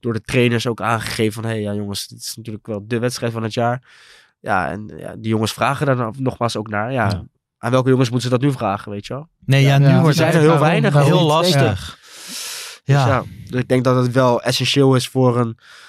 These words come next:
Speaker 1: voor een club om dat, en zeker nogmaals als Ajax zijnde, wat, wat gewoon een deel van de club is, dat het, eh,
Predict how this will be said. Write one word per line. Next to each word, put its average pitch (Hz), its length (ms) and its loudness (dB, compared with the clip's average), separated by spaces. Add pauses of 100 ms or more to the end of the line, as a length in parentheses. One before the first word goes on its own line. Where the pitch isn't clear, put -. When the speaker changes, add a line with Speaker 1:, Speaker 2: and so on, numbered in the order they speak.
(240)
Speaker 1:
voor 127 200 0
een 120 100 -2
club 127 320 2
om 120 160 -4
dat, 120 200 2
en 113 200 0
zeker 127 380 2
nogmaals 113 300 0
als 110 120 -4
Ajax 127 280 2
zijnde, 110 380 -2
wat, 123 280 -10
wat 120 180 -10
gewoon 110 380 -6 (360)
een 107 260 -14
deel 120 240 0
van 110 180 -4
de 104 80 -8
club 123 280 -6
is, 110 240 -6
dat 117 200 -10
het, - 240 -14
eh, 110 340 -10